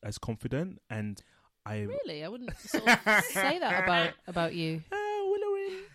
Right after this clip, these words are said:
Speaker 1: I'm really shy. But maybe because the way I present myself, and I think I trust people. They don't need to necessarily be m-, above me in the system, like colleagues, uh, have been the people that I've trusted the most, and they would be the people I go to have conversations with.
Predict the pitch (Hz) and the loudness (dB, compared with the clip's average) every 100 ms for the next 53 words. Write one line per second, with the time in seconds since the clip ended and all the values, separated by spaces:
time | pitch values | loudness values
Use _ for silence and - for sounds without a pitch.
0 | - 392 370 330 330 349 330 294 302 302 | -20 -16 -14 -10 -4 -2 -2 -4 -6 -8
1 | - - - 147 113 - _ _ _ - | -16 -10 4 4 4 -2 _ _ _ -8
2 | 117 110 107 110 104 - 104 101 101 - | -4 -4 -6 -8 -8 -8 -8 -8 -8 -10
3 | 95 101 95 101 - 101 - _ 101 98 | -10 -10 -12 -14 -12 -12 -14 _ -16 -14
4 | 95 - _ - 98 120 104 104 98 - | -16 -18 _ -16 -12 -10 -12 -12 -14 -10
5 | 113 101 - - 107 - 101 101 101 - | -8 -8 -10 -12 -12 -12 -12 -12 -14 -20
6 | _ _ 107 107 104 101 107 101 - 104 | _ _ -10 -10 -12 -14 -12 -12 -12 -12
7 | 101 98 104 98 98 - _ 107 - 98 | -10 -10 -10 -10 -12 -16 _ -12 -10 -10
8 | 104 95 98 - 107 - 104 104 101 101 | -12 -14 -16 -16 -18 -16 -18 -16 -16 -18
9 | - - _ - 98 95 92 - - 101 | -18 -20 _ -10 -10 -10 -14 -20 -12 -12
10 | 101 107 _ _ _ _ - - 95 92 | -12 -16 _ _ _ _ -16 -10 -10 -8
11 | - - - 101 98 - 98 - - 101 | -10 -12 -12 -12 -14 -14 -14 -14 -16 -18
12 | 98 _ 92 98 101 - 101 98 92 95 | -18 _ -12 -8 -10 -10 -8 -8 -6 -10
13 | 98 101 - 101 - 95 92 - - 98 | -10 -12 -12 -16 -14 -14 -14 -16 -16 -18
14 | 101 107 98 - 101 - - - | -16 -14 -14 -14 -16 -14 -16 -16